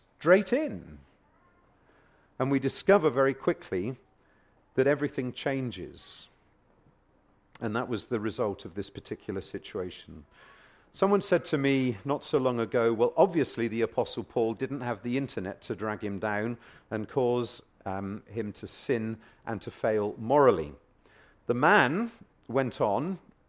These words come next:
to justify his addiction to pornography by blaming the internet.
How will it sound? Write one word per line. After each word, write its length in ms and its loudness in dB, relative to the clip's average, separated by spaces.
to 100 -4
justify 920 -2
his 220 -6
addiction 420 -8
to 120 -8
pornography 720 -2
by 200 -2
blaming 420 -4
the 140 -4
internet. 580 -10